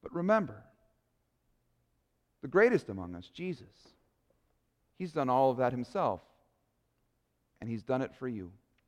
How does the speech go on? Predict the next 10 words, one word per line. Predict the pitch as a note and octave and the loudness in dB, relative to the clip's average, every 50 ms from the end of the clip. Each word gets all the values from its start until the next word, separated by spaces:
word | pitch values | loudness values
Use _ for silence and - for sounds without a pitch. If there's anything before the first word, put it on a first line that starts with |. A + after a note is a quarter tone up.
| _ _ _ _ _ _ _ _ _ _ _ _ _ _ _ - | _ _ _ _ _ _ _ _ _ _ _ _ _ _ _ -8
Amen. | A2+ A2+ G#2+ G2 F2+ E2+ F2 G2+ _ _ | -6 -6 -4 -6 -6 -8 -12 -16 _ _
Let | - G#2 | -10 -8
us | G#2+ - | -8 -10
pray. | - _ F#2 F#2 F2 F2 G#2 _ _ _ _ _ _ _ _ - | -10 _ -10 -10 -10 -10 -14 _ _ _ _ _ _ _ _ 0
Almighty | - C3+ D3 D3+ D3+ D3+ | 2 4 6 6 6 4
God, | C#3 A#2+ D#3 D#3 D3+ D3+ C#3+ | 6 8 10 12 12 10 8
we | D3 D3 | 6 2
give | C3 D3 D#3 C#3 C#3 | 2 0 0 0 0
you | C#3+ C#3+ | -4 -8
thanks | C3+ - - D3 D3 C#3+ C#3 C3+ - - | -8 -4 0 2 2 2 2 0 -4 -10